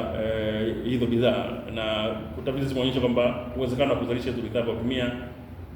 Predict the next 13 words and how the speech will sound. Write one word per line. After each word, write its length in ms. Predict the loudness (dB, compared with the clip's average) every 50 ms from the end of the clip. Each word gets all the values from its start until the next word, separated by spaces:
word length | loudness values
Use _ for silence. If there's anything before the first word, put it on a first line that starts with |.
| -12 -6 0
variety 440 | 4 6 8 8 8 8 6 4 2
ya 60 | 2
mkonge 320 | 2 2 2 2 2 2 2
ambao 160 | 2 0 0
sisi 120 | 0 0
tunalima, 400 | 0 0 2 2 2 2 2 0 0 -2 -2 -4 -6 -8 -8 -4 -2
yani 160 | 0 2 2
aina 220 | 2 4 4 4
ya 60 | 4
mkonge 220 | 2 2 0 0 2
ambao 140 | 2 2 0
sisi 120 | 0 0
tunalima, 340 | 0 0 0 0 0 -2